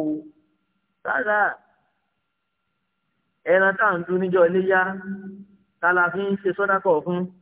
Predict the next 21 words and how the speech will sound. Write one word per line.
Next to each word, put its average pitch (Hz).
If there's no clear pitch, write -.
Allah 190
subhanahu 208
wa 190
ta'ala 185
la 190
fi 196
ń 196
ṣe -
kùrbán. 185
A -
fi 180
ń 202
wójú 202
rere 170
ni, 175
àwa 160
náà 254
láti 202
jẹ 190
nǹkan 185
wa. 180